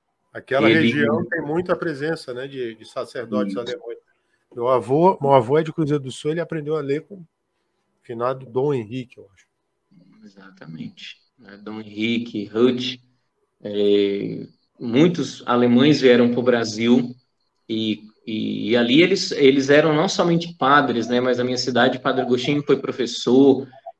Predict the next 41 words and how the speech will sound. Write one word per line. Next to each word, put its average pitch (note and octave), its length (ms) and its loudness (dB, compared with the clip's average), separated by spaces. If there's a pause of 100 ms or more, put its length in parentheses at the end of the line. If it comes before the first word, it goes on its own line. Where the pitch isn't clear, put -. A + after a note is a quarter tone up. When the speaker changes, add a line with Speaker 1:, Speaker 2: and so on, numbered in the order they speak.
Speaker 2:
ele B2 200 4
foi C3 180 2
médico, A#2+ 760 4
enfermeiro, A#2 960 2 (440)
né, A2+ 200 -4
ele A2 280 -2
era B2+ 240 6
uma A#2+ 180 0
pessoa A#2+ 280 -2
de A#2 120 -4
muita C#3+ 280 0
autoridade A#2+ 880 0 (640)
na G#2+ 100 -8
cidade, A2 640 -2
então A#2 420 -4
ele, G#2+ 560 -6
ele G#2+ 320 -8
não G#2+ 160 -6
era B2 180 0
só A2+ 460 0 (320)
padre A#2+ 480 2
no A#2 120 -2
sentido A#2+ 520 -6
de A2 320 -8
celebrar A#2 460 0
os A2+ 80 -2
sacramentos, D3+ 500 -2
mas A2+ 160 -4
ele A#2 140 -4
realmente A#2+ 320 -2
era B2 100 4
uma B2+ 120 0
autoridade, C3+ 840 0 (220)
a A#2 80 -2
maior B2 240 4
autoridade C#3 520 2
da C3+ 120 2
cidade, E3 520 0
e G3 60 -2
ele G3 320 0
era, D#3+ 320 2